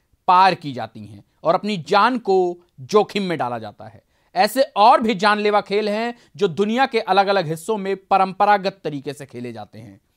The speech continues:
जैसे जलती हुई गेंद से फुटबॉल, जलता हुआ पटाखा फेंकना, मगरमच्छ से कुश्ती।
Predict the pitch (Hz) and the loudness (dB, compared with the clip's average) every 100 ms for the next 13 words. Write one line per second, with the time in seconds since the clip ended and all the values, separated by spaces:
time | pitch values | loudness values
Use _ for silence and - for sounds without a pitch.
0 | - 120 220 247 320 285 180 220 220 302 | -20 0 2 4 4 4 4 0 2 2
1 | 269 262 202 262 269 - 269 - 196 190 | 2 2 2 2 0 -2 -2 0 0 4
2 | 175 117 - _ _ - 127 214 220 277 | 4 4 -6 _ _ -20 0 0 4 4
3 | 226 240 247 - 190 185 185 196 156 131 | 6 6 4 2 0 0 2 0 0 -6
4 | 120 101 - _ _ - 160 202 262 277 | -8 -16 -20 _ _ -2 0 4 4 4
5 | 285 - - 233 226 - 226 - 226 147 | 0 -4 0 0 0 -8 -8 -4 -6 -6